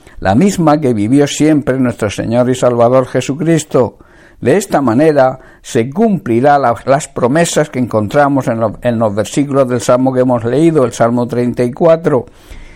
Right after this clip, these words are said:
Dice que clamaremos al Señor y nos prestará atención y nos ayudará,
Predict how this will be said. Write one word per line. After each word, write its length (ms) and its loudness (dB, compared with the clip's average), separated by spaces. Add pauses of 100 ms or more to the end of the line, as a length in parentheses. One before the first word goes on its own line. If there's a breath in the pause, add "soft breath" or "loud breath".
(120 loud breath)
Dice 640 2
que 160 0
clamaremos 720 2
al 160 0
Señor 580 2
y 140 0
nos 200 0
prestará 920 0
atención 800 0
y 40 -2
nos 220 -2
ayudará, 760 0